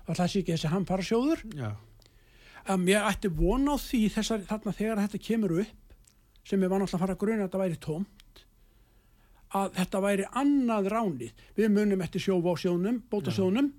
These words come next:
Speaker 2: Já.
Speaker 1: að það væri fyrirmynd Katrín Jakobsdóttur, það væri vafningsmáli Milestone, Karl Wernersson og fleiri,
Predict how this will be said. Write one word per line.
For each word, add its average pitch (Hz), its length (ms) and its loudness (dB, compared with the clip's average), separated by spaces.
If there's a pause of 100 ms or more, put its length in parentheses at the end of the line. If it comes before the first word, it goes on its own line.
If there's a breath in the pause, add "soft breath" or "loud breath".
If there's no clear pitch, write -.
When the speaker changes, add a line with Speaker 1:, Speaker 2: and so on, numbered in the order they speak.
(120)
Speaker 2:
Já. 127 160 -6 (460 soft breath)
Speaker 1:
að 185 160 -2
það 208 180 -2
væri 190 220 -2
fyrirmynd 254 480 0
Katrín 240 440 -2
Jakobsdóttur, 233 600 -4
það 208 240 -2
væri 214 100 0
vafningsmáli 233 800 -2
Milestone, 220 720 -4 (180 loud breath)
Karl 226 240 -2 (380)
Wernersson 240 760 -2
og 202 80 0
fleiri, 233 440 0